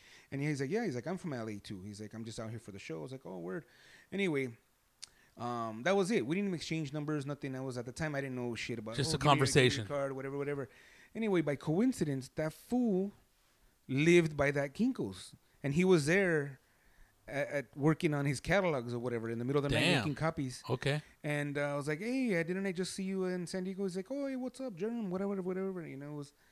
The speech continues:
Speaker 1: and, um, he's like, "What are you doing here?" And it's like, "Oh, I'm doing graphics, you know, I'm
Speaker 2: <laughs>
Speaker 1: checking chip out on this." He's like, "Oh, that's dope." And he's like, "Oh, cool." So, um,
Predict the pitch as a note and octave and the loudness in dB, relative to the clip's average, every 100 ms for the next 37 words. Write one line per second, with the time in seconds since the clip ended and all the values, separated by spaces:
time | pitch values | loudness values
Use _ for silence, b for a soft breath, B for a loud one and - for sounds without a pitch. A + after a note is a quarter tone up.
0 | b b b _ D3+ D3 C3+ C3 C3 B2 | b b b _ -6 -4 -4 -2 -4 -4
1 | A#2+ A2 C#3 D3 D3+ A#3 C4 F#3 D#3+ D3+ | -6 -8 -6 -6 -4 -2 0 2 0 -2
2 | D3 C3+ E3 B3 C4+ A#3 F#3+ F3 F3 E3 | -2 -4 -6 -6 -6 -6 -6 -6 -6 -8
3 | C#3 G3 A3 F3+ B3 B3+ C3 - C3+ D3+ | -4 -2 0 2 2 0 -8 -10 0 4
4 | B2 F3 G3+ F3+ G3+ D#3+ F3 G3 F#3 F#3+ | 6 8 8 8 6 4 2 -2 -2 -2
5 | G3 A3 - - b b b - D3+ F3 | -2 -2 -4 -12 b b b -10 -8 -6
6 | G#3+ A3 B3 A3+ F3 G#3 C4+ A3 C#3 C#3 | -6 -6 -4 -4 -4 -2 -2 -2 -4 -4
7 | C#3 D3+ F3+ A#3 - A#3+ A3+ - b b | -4 -4 -4 -6 -4 -4 -4 -6 b b
8 | b b - F3+ F3+ E3+ D#3+ D3+ C#3+ C3+ | b b -2 2 2 2 0 -2 -4 -8
9 | B2+ | -12